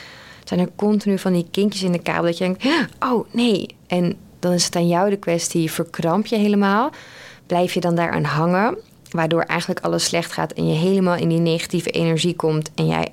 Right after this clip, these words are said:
eigenlijk alleen nog maar meer ellende manifesteert, omdat jij zo in die lage frequentie zit, in die negatieve energie, waardoor je er ook niet uitkomt, waardoor je geen nieuwe dingen gaat bedenken,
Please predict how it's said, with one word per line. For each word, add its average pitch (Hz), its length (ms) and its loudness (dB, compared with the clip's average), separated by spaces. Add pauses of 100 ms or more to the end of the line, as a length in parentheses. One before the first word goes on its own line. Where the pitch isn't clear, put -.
(120)
eigenlijk 196 340 -4
alleen 165 120 2
nog 160 80 2
maar 156 140 2
meer 165 280 2
ellende 175 420 0
manifesteert, 175 800 0
omdat 165 200 -4
jij 160 100 -2
zo 170 240 2
in 175 100 2
die 170 180 2 (460)
lage 165 300 -2
frequentie 170 600 -2
zit, 165 240 -2
in 170 60 -2
die 170 100 2
negatieve 170 600 -2
energie, 170 540 0 (560)
waardoor 175 280 2
je 175 80 2
er - 120 -2
ook 165 120 -2
niet 170 160 -4
uitkomt, 240 640 -2
waardoor 160 240 0
je 160 100 -2
geen 190 200 0
nieuwe 208 240 2
dingen 180 260 0
gaat 170 180 -2
bedenken, 160 680 0